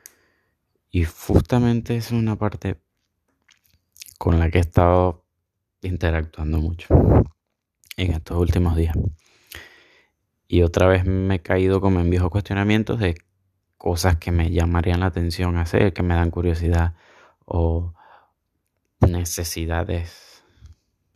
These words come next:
o carencias que quiero suplir, tal vez tomando decisiones incorrectas otra vez. Pero para no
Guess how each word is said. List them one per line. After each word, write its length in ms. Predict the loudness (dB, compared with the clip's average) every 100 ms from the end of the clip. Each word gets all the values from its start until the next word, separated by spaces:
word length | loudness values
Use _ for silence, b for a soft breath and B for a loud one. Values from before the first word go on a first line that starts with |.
| _
o 180 | -8 -6
carencias 500 | 0 2 2 2 -2
que 180 | -4 -6
quiero 280 | -6 -4 -2
suplir, 640 | -4 -4 -2 -2 -2 -8 _
tal 180 | 0 2
vez 140 | 2
tomando 380 | 2 4 4 4
decisiones 420 | 2 0 -2 0
incorrectas 420 | 0 -2 -2 -2
otra 180 | -4 -2
vez. 120 | -6 -10 b b b b b b b b b b b b b b b _ _ _ _ _ _ -2
Pero 600 | 2 4 4 0 -2 -8 _ _ _ _ _ _ _ _ _ _ _ _ _ _ _ _ _ _ _ _ _ _ -2
para 500 | 2 2 2 -2 _ _ _ _ _ _ _ -10
no 280 | -2 0